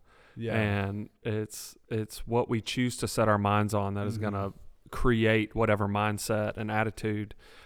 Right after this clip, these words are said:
Speaker 2: that we're gonna have. So we have to choose to, to submit these things to God, or we can choose to not, and you'll spiral.
Speaker 1: Yeah, and, you know, you have those days where you wake up and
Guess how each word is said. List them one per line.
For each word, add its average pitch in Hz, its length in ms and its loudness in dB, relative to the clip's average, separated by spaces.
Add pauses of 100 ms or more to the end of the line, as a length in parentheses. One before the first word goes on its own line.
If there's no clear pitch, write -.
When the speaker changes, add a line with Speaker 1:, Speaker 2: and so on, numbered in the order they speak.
(120)
Speaker 2:
that 110 140 0
we're 117 80 2
gonna 120 180 2
have. 113 420 6
So 107 240 0
we 113 140 0
have 123 120 -2
to 107 100 -6
choose 123 560 0
to, 101 340 0 (720)
to 98 380 -4 (160)
submit 113 380 -2
these 107 220 -2
things 107 240 -4
to 107 100 -8
God, 101 480 -2 (320)
or 110 220 -2
we 107 100 -4
can 110 140 -8
choose 120 240 -6
to 113 100 -2
not, 127 460 0 (180)
and 113 400 2
you'll 120 120 0
spiral. 110 520 0 (580)
Speaker 1:
Yeah, 156 520 -2
and, 135 380 -6 (200)
you 151 140 -8
know, 113 100 -6
you 117 140 -6
have 147 100 -8
those 131 140 -6
days 127 400 -4
where 123 60 -4
you 117 60 -4
wake 123 200 -8
up 131 120 -10
and - 40 -14